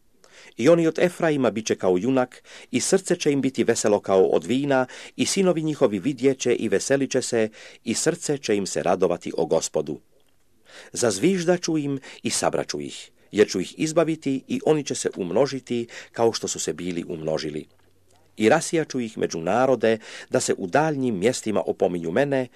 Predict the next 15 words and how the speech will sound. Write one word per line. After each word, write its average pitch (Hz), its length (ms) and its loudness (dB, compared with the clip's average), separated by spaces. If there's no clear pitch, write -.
i 120 140 0
živeći 147 440 -2
sa - 140 -8
sinovima 104 480 -4
svojim 82 300 -2
da 76 80 -6
se - 120 -6
vrate. 73 460 -8
I 123 80 -4
dovešću 170 460 2
ih 117 180 -2
natrag 135 400 0
iz 92 140 -8
zemlje 90 280 0
Egipatske 113 580 -2